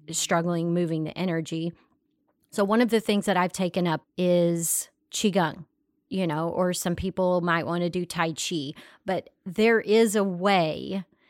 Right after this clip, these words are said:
that you can control the energy in your body. You don't necessarily just have to wait to f-, feel moved to do something. There are things, if you are an active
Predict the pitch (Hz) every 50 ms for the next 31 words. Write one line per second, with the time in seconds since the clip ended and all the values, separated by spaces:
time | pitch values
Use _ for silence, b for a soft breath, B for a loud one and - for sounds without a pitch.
0 | _ _ _ - 170 190 180 - 190 190 185 202 202 196 - - - 196 226 220
1 | 208 190 175 165 160 165 160 160 156 - _ _ _ _ _ _ _ _ _ _
2 | _ _ _ _ _ _ - - 208 180 175 - - - 196 180 175 175 160 170
3 | 170 - - 170 175 170 165 170 170 151 165 170 170 - - - 170 170 160 165
4 | - 165 165 165 170 180 214 202 - 202 196 190 208 202 - - 208 - - 214
5 | 196 196 202 190 190 190 170 - 185 170 - - 185 180 165 160 - - - -
6 | 180 175 165 165 165 b b b b b _ - 170 180 208 220 214 180 156 -
7 | - - - - - - - _ _ - - - 196 170 - - - 175 - -
8 | - 233 220 208 202 208 202 202 196 190 180 170 - - - - - 180 160 196
9 | 196 175 - 180 175 - 170 165 165 b b b b b b - 196 202 208 202
10 | 196 - 240 220 214 214 196 185 202 180 - 202 202 202 - - 190 202 190 190
11 | 180 160 - - 196 185 - - 160 - - - 208 202 196 185 190 196